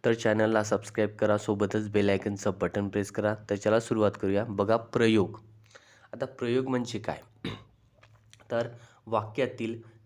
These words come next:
कर्ता, कर्म व क्रियापद यांच्या एकमेकांमधील परस्पर संबंधाला प्रयोग असे म्हणतात. ठीक आहे?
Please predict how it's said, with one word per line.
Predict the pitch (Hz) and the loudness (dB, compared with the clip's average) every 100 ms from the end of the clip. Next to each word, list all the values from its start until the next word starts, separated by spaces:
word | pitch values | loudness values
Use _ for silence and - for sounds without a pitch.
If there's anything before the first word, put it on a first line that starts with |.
| - | -2
कर्ता, | 123 113 107 110 107 113 - - | 0 0 -2 -4 -4 -6 -18 -4
कर्म | 123 117 113 | -2 0 0
व | 110 110 117 | 0 0 -2
क्रियापद | 117 131 120 110 101 78 - _ - - _ _ - | -2 -4 -2 -2 -4 -6 -10 _ -20 -20 _ _ -4
यांच्या | 110 110 113 127 127 - | -4 -4 -2 -2 -2 -6
एकमेकांमधील | 127 127 127 120 123 120 107 101 101 117 | -8 -4 -6 -4 -4 0 -2 0 -2 -2
परस्पर | - 107 113 113 - 131 | 0 0 0 -4 -2 -2
संबंधाला | - 110 107 101 95 101 | -2 -2 -2 0 0 0
प्रयोग | 117 - 117 113 120 123 - | -2 -4 -2 0 0 -2 -8
असे | 107 107 120 | -14 -10 -10
म्हणतात. | 120 101 95 - - - _ - | -8 -8 -10 -16 -20 -20 _ 0
ठीक | 123 | 4
आहे? | 127 | 2